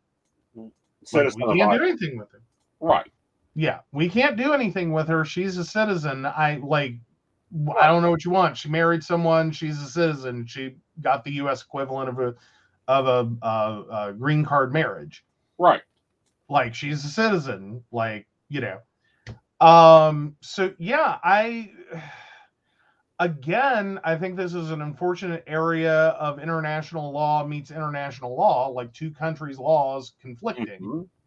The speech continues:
Speaker 2: Right.
Speaker 1: Um, and especially given the situation between the two countries to begin with.
Speaker 2: Right.
Speaker 1: Um, as well as the involved group.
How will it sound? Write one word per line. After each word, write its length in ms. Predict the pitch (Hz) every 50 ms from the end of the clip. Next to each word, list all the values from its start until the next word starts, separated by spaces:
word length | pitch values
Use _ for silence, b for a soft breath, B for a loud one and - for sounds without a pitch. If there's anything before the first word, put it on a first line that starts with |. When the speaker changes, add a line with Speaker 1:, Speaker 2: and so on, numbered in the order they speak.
| _ _ _ _ -
Speaker 2:
Right. 240 | 208 170 123 - - _ _ _ _ _
Speaker 1:
Um, 640 | - 165 165 160 156 151 147 147 143 139 139 139 147 - _ _ -
and 180 | 185 185 185 180
especially 560 | 175 165 - - 180 180 - - 190 190 175
given 460 | 151 123 143 156 160 156 175 175 175
the 100 | 170 165
situation 920 | 160 - 170 160 151 - 165 147 165 220 302 330 311 - - 175 160 165 165
between 380 | 156 151 151 151 156 156 151 143
the 60 | 135
two 180 | 120 127 131 123
countries 540 | 135 139 139 131 - 143 139 131 123 117 - _
to 100 | - 120
begin 600 | 117 110 120 120 120 117 117 139 160 175 151 113
with. 280 | 104 104 104 104 - - - _ _ _ _ _ _ _ _ _ _ -
Speaker 2:
Right. 340 | 90 80 - - - - _ _ _ _ _ _ _ _ _ -
Speaker 1:
Um, 640 | 156 160 160 156 151 147 143 143 139 139 135 135 143 _ -
as 220 | 160 165 151 127
well 600 | 127 120 117 117 135 143 151 151 156 160 156 - -
as 540 | 151 143 143 143 139 139 139 131 123 123 127
the 140 | 143 139
involved 460 | 139 139 139 139 135 131 131 123 120 117
group. 500 | 117 135 143 180 233 226 156 135 170